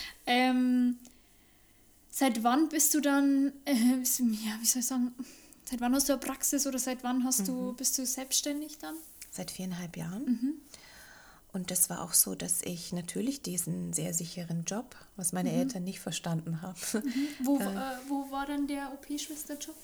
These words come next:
Speaker 2: Der war zuletzt in Passau. Ich war
Speaker 1: Mhm.
Speaker 2: in Berlin und dort habe ich meine Ausbildung gemacht. Da war ich schon zwölf Jahre im O P und
Speaker 1: Mhm.
Speaker 2: bin dann, so wie das Leben mich eben rumschwappte, in Passau gelandet und habe dort dann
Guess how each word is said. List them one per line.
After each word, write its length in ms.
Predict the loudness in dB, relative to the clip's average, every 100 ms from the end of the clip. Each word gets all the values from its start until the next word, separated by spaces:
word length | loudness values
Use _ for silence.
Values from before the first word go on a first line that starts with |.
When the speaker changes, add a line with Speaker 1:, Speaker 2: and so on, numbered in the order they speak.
| -20 -20 -4
Speaker 2:
Der 140 | -4 -2
war 220 | -4 -4
zuletzt 400 | -4 0 0 0
in 100 | -6
Passau. 420 | -6 -2 -2 -2
Ich 100 | 0
war 100 | 2
Speaker 1:
Mhm. 60 | 2
Speaker 2:
in 160 | 0
Berlin 520 | -2 -4 -2 -2 -4 -4
und 360 | -6 -6 -10 -14 -20 -20 -20 -20 -20 -20 -10
dort 180 | -8 -6
habe 100 | -8
ich 100 | -6
meine 240 | -6 -4
Ausbildung 460 | -6 -8 -8 -8 -8
gemacht. 260 | -8 -8 -10
Da 80 |
war 140 | -10 -10
ich 120 | -10
schon 180 | -10 -8
zwölf 300 | -8 -8 -8
Jahre 220 | -6 -4
im 100 | -6
O 60 | -8
P 360 | -8 -8 -6
und 160 | -2 0
Speaker 1:
Mhm. 20 |
Speaker 2:
bin 180 | 2 2
dann, 200 | 0 -2 -6 -12 -6
so 180 | -2 0
wie 60 |
das 240 | 0 -2 -4
Leben 300 | -2 0 -2
mich 200 | -4 -4
eben 340 | -2 -2 -4 -12 -20 -20 -20 -6
rumschwappte, 880 | -4 -4 -4 -6 -6 -6 -10 -8 -6 -8 -14 -10
in 140 | -8 -6
Passau 340 | -2 -2 -2
gelandet 520 | -6 -4 -4 -6 -8
und 140 | -8 -8
habe 100 | -10 -4
dort 380 | 0 0 -2
dann 260 | -4 -2